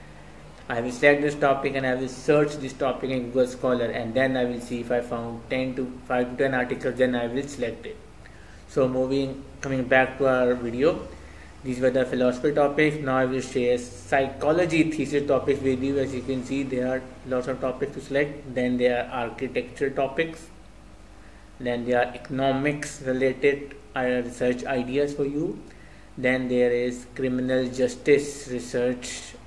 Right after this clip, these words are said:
ideas for you, as you can see. Then there are thesis topics, or I should say thesis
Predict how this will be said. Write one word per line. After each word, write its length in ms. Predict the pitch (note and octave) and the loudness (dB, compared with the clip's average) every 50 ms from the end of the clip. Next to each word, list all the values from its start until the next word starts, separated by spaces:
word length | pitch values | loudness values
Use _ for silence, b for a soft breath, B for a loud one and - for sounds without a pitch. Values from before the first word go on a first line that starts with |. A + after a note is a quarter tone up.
| - - - | -18 -10 -6
ideas 460 | B2 B2 A#2+ A#2 A#2 A#2+ B2+ B2+ B2 | -4 -2 -2 -2 0 0 0 0 0
for 180 | - - C#3 C3 | 0 0 0 2
you, 260 | B2 B2 B2+ C#3+ D3 | 2 0 0 0 2
as 160 | C#3 B2+ - B2 | 0 0 -2 -4
you 60 | A2+ | -6
can 200 | - C3 A#2+ A#2 | -4 -4 -4 -4
see. 300 | - - B2+ C#3 E3+ - - - - B B B B B B B B - | -6 -4 -4 -4 -4 -6 -8 -12 -14 B B B B B B B B 0
Then 240 | C#3 C#3+ C#3+ C#3 C#3 | 2 2 4 4 4
there 220 | C#3+ C#3 C#3 C#3 | 4 6 6 6
are 180 | C#3 C3+ C3+ - | 6 4 4 2
thesis 380 | - D3 D3 C#3+ C#3+ D3+ C#3+ | -2 -2 -2 0 -2 -4 -2
topics, 720 | - - D3 C#3+ C#3+ - D#3+ - - - - - - - - - | 0 0 0 2 2 0 -2 -2 -2 -6 -12 -14 -14 -14 -10 -8
or 100 | D3 C3 | -4 -4
I 140 | B2+ B2 - | -4 -4 -2
should 200 | - C3 B2 - | -4 -6 -6 -6
say 300 | - - - B2+ B2 B2 | -6 -2 0 0 0 0
thesis 540 | B2 - - C#3 C3 C3 - D3+ C#3+ C#3+ | -4 -6 -10 -10 -8 -4 -4 -4 -4 -4